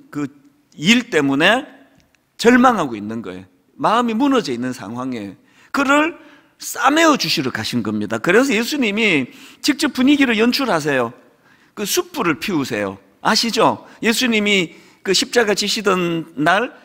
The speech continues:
이 베드로가 추워서 숯불을 떼고 있었거든요. 그 환경을 만드세요.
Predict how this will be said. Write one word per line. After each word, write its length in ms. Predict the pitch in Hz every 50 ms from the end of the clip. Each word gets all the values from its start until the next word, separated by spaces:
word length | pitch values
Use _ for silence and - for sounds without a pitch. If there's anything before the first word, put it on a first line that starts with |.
| _ _ _ _ _ _ -
이 60 | 190
베드로가 640 | 185 - 190 180 196 208 214 233 220 208 196 180 165 147 - - - _
추워서 680 | - - - 269 247 233 233 226 202 214 196 185 175 175
숯불을 440 | - - 349 - - 262 185 160
떼고 240 | - - 143 113 120
있었거든요. 640 | 113 - - 123 - - 107 - 101 98 101 92 85 - _ _ _ _
그 100 | - 240
환경을 480 | 240 196 240 247 240 226 277 277 262 226
만드세요. 600 | 151 120 113 123 117 147 135 127 104 98 92